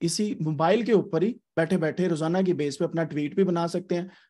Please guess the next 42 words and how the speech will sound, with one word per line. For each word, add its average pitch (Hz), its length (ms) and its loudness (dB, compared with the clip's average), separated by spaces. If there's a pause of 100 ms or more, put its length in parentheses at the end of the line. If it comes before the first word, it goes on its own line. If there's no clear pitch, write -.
(120)
अपने 156 200 0
LinkedIn 160 380 0
पोस्ट 151 260 -2
भी 156 60 0
बना 139 200 -4
सकते 151 240 -6
हैं, 185 60 2
जिसके 156 240 -4
बारे 139 220 -2
में 151 100 -2
मैंने 151 200 -2
स्टार्ट 156 340 0
में 151 120 0
जिक्र 131 260 -6
किया 139 260 -4
था, 160 240 -2
to 165 160 0 (100)
increase 156 420 0 (100)
your 151 100 0
digital 151 420 -2
appearance। - 580 -8 (600)
और 190 120 4
इन 220 240 2
टूल्स 208 340 4
को 220 100 4
अब 185 280 2
हम 190 120 8
यूज़ 165 320 2
करेंगे, 165 400 2 (380)
and 160 180 2
I 190 60 2
will 214 180 0
show 156 220 2
you 165 140 0
कि 170 80 0
कैसे 156 320 -2
आपने 151 240 0
इनको 151 180 -2
यूटिलाइज 139 480 -2
करते 131 260 -6
हुए 143 160 -2
डिफरेंट, 151 420 -4